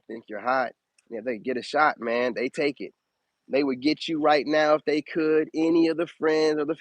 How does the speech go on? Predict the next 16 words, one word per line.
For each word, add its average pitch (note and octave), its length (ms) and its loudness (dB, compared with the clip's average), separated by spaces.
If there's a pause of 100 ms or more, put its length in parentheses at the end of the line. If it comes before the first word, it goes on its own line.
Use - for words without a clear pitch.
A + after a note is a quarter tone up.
family D3+ 400 -2
members. D3+ 600 -4 (340)
And D#3 260 2
that E3+ 220 6
ex D#3+ 340 0
knows A3 600 2
it. C#3+ 180 -6 (680)
That F#3+ 240 -2 (100)
ex E3+ 340 -6
knows C4+ 800 4
it. F#3 360 0
You - 140 -4
know G#3+ 160 8
what A3 60 6
I'm A3+ 60 4
saying? A#3 500 4